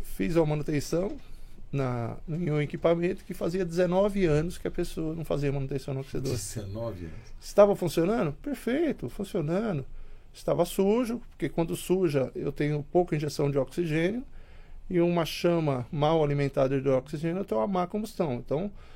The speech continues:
Speaker 1: um percentual do gás vai embora pela chaminé, pelo duto de exaustão, sem queimar. Então, isso gera consumo de gás.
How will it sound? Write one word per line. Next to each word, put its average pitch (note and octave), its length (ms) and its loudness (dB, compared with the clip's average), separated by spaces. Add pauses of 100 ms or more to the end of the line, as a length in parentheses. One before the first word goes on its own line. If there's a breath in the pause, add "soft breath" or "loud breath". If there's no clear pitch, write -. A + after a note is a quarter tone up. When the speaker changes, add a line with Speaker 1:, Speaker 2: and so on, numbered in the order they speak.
(220 loud breath)
Speaker 1:
um E3 180 -2
percentual G3 560 4
do F3+ 80 4
gás F#3 240 2
vai G#3 100 2
embora F3+ 360 4
pela D#3+ 260 -4
chaminé, D3+ 420 -2
pelo D3+ 220 -4
duto C3+ 300 -2
de C#3 80 -8
exaustão, F#3 440 -2
sem A3+ 200 -6
queimar. G3+ 460 0
Então, B2 280 -4
isso F#3+ 480 -2
gera D3 320 2
consumo E3+ 420 -2
de G3 100 -4
gás. C3 280 -2